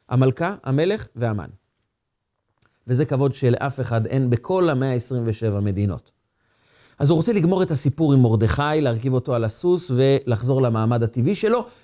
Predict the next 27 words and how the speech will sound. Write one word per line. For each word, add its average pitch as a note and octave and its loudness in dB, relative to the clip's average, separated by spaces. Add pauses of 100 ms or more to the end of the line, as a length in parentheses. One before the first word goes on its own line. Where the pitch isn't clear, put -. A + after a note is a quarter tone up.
(120)
הוא C#3 2
נכנס E3 0
לבית D3 2
המדרש, B2+ 2
אלפי C#3 0
תלמידים B2 2
לומדים G#2+ 4
תורה, E2 -4 (320)
מתוך A#2+ -4
צום. - -10 (840)
מרדכי C#3 4
מזהה B2+ 4
את A#2+ 0
המרכבה A2+ 2
של G#2+ -4
המן, C3 0 (380)
הוא A2 -4
אומר A#2+ 2
לתלמידים, A2+ 2
"זה G#2+ 0
הוא G#2 2
בא G#2+ 2
להרוג G#2 0
אותי, B2 -2
אני G#2 0
הולך G2 -2
להתפלל." D#2 -6